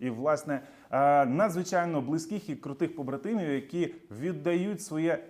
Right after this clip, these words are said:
все найбільше, найкраще сьогодні.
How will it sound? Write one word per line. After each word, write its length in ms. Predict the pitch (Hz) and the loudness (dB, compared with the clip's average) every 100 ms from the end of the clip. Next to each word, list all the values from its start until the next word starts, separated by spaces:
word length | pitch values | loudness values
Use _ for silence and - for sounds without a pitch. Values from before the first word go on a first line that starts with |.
| - | -14
все 280 | - 170 156 | -4 0 2
найбільше, 680 | 139 160 151 175 160 156 | 2 0 -2 -4 -4 -4
найкраще 760 | 143 156 156 165 170 170 - 143 | -2 0 -2 -2 -2 -2 -4 -4
сьогодні. 560 | - 139 160 185 170 | -4 -2 -2 -2 -4